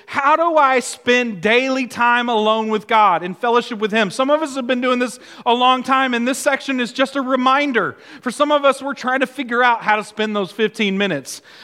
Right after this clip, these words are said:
I want to encourage you to listen up in these last few moments that we have in the message.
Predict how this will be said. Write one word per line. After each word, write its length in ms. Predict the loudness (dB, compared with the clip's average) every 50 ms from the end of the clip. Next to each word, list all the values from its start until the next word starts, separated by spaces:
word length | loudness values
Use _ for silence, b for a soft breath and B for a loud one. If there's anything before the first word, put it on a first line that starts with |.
| B
I 60 | 0 0
want 80 | 2 2
to 80 | 0
encourage 380 | -2 -2 0 0 0 0 0 -2
you 80 | -2
to 80 | 0 2
listen 320 | 2 2 0 0 -2 0
up 180 | 0 0 0 -2
in 80 | -6 -8
these 160 | -8 -6 -2
last 260 | 0 0 0 -2 -4
few 140 | -8 -8 -6
moments 400 | -4 -4 -4 -4 -4 -8 -8 -8
that 140 | -10 -10 -8
we 80 | -10
have 400 | -8 -6 -6 -6 -6 -8 -12 -20 B B B B B B
in 140 | -10 -8 -6
the 60 | -4
message. 720 | -4 -6 -6 -8 -10 -18 -20 -20 -20 -20 -20 -20 -20